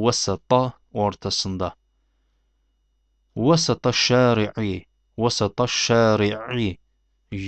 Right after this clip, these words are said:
Caddenin ortasında, yolun ortasında. Şari'un, yol demek. Eşşari'u, yol, cadde. Vasata şari'i, yolun ortasında.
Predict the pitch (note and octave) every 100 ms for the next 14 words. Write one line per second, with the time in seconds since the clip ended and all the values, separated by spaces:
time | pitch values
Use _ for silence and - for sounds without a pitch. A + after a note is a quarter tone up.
0 | G2+ - A2 G2 F#2+ G#2+ A#2+ G#2 G2 G2+
1 | - G#2+ G#2+ G2 F2+ F#2+ G2 A#2 F#2+ F#2+
2 | G#2 - G#2+ G#2 G2+ F2+ - _ _ _
3 | - - A2 G2 F#2 F#2 F2+ F#2+ B2 C#3
4 | C#3 - _ _ _ G2 G#2 G2 F2+ F2+
5 | G#2+ A#2 - - G#2+ F#2+ F2+ F2+ F#2+ B2+
6 | C#3 - G2 F#2+ F#2 G#2 - - F#2+ F2+
7 | F2+ A2 D3 _ _ _ _ _ G2+ G#2
8 | D3 - A2+ G2+ G2+ F#2+ - - G2 F#2
9 | F2+ F#2 G2+ D3 F3 _ _ _ _ _
10 | G2 G2 G2 B2 B2+ - F#2+ F2+ G2+ -
11 | F#2+ F#2+ G2 E2+